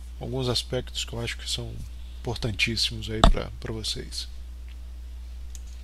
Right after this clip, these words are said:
Como eu sempre falo aí em todas as aulas,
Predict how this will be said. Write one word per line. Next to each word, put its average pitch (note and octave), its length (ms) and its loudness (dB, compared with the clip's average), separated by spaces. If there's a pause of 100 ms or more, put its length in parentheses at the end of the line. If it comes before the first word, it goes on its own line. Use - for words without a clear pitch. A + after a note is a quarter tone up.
(1000)
Como C#3+ 180 2
eu C#3 60 6
sempre D3 260 4
falo C3 360 8
aí A#2+ 320 2
em G#2+ 60 -6 (220)
todas A2+ 260 0
as G#2+ 160 0
aulas, B2 540 2